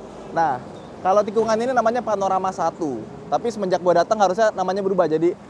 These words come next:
tikungan AdSense. <laughs> Jutaan orang bahkan tidak menyadari bahwa mereka bisa menghasilkan seribu dolar sebulan dari duduk-duduk nongkrong di tikungan. <laughs>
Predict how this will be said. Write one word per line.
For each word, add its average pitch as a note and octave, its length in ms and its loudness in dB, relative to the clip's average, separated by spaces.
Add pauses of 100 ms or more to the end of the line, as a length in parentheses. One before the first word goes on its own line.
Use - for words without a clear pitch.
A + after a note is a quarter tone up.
(120)
tikungan F#3 320 0
AdSense. D3+ 720 -6
<laughs> F#3+ 40 -2 (2500)
Jutaan E3+ 240 4
orang F#3+ 400 4
bahkan E3+ 320 2
tidak F3 240 4
menyadari E3 640 2 (160)
bahwa D3+ 320 4
mereka E3 240 0
bisa D#3+ 400 0 (320)
menghasilkan D3 560 -2 (560)
seribu F3+ 640 0 (160)
dolar D3 320 4
sebulan D#3 480 0
dari C#3+ 160 0
duduk-duduk C#3+ 480 -6
nongkrong D3 320 -4
di C3+ 100 -6
tikungan. B2 400 -6
<laughs> - 60 -20